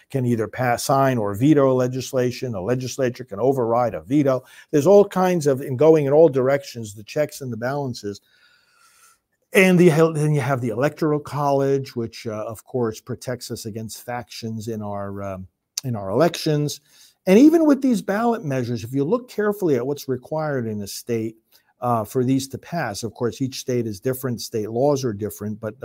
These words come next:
but a lot of times, and this is including in Ohio,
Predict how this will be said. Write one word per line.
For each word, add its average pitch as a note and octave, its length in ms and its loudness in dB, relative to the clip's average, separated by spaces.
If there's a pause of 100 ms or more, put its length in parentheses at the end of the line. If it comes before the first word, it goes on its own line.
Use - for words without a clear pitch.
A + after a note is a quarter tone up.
but A#2+ 160 -6
a A#2+ 60 -4
lot C3 200 -4
of G#2 80 -8
times, A#2+ 380 -6 (300)
and C3 100 -2
this C#3 180 0
is C3+ 140 0
including D3 560 2
in A#2+ 100 -4
Ohio, A#2 580 -4